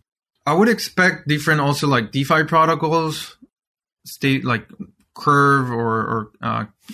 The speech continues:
I think it's Kinesis, the name of the project that is also gonna do, like,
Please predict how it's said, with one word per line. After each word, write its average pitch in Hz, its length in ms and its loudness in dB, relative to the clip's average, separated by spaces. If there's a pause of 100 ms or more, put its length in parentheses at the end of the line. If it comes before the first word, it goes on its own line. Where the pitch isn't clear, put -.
(160)
I 123 80 -6
think 123 200 -2
it's 110 220 -8
Kinesis, 131 840 -4 (160)
the 127 80 -2
name 131 360 -2 (140)
of 117 80 -6
the 120 100 -6
project 127 600 -4
that 113 100 -6
is 113 180 -6
also 113 260 -8
gonna 117 220 -4
do, 113 240 -4 (140)
like, 110 160 -6